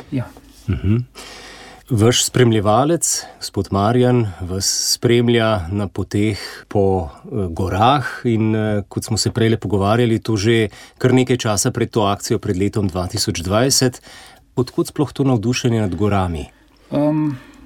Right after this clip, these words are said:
Speaker 1: od kod navdušenje, pravzaprav ne znam povedati. Em, verjetno od dobre družbe, od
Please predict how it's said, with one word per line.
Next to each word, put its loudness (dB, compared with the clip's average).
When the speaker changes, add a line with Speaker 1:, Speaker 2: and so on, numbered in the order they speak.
Speaker 1:
od -2
kod -2
navdušenje, -2
pravzaprav 0
ne 6
znam 4
povedati. -10
Em, 0
verjetno 0
od 2
dobre 0
družbe, -2
od -2